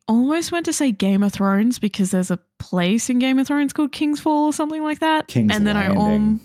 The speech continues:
Speaker 1: yeah, I almost called the raid Game of Thrones.
Speaker 2: <laughs>
Speaker 1: Um,
Speaker 2: I might
Speaker 1: at the
Speaker 2: do that
Speaker 1: time,
Speaker 2: now.
Speaker 1: <laughs> at the time, my partner and I,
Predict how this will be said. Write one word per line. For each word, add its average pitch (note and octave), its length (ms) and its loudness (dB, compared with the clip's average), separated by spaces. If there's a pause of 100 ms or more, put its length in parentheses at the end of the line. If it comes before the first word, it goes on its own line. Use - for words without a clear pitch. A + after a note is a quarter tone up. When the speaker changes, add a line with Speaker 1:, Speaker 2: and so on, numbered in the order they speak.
(120)
Speaker 1:
yeah, E3+ 360 0
I G3 140 0
almost A3+ 500 0
called G3+ 420 0
the F3+ 100 0
raid E3+ 380 0
Game E3+ 220 0
of E3+ 80 0
Thrones. - 480 -6 (200)
Speaker 2:
<laughs> D5 840 -2 (360)
Speaker 1:
Um, G3+ 520 -2 (240)
Speaker 2:
I - 20 -6
might A2 200 0
Speaker 1:
at - 40 -10
the - 80 -2
Speaker 2:
do A#2 60 2
that A#2 60 2
Speaker 1:
time, G#2 420 2 (680)
Speaker 2:
now. - 60 -12 (220)
Speaker 1:
<laughs> - 120 -10
at A3+ 140 -4
the B3+ 100 -2
time, G#3+ 320 -2
my G#3 120 0
partner G3+ 480 -2
and G3 100 2
I, F#3+ 460 0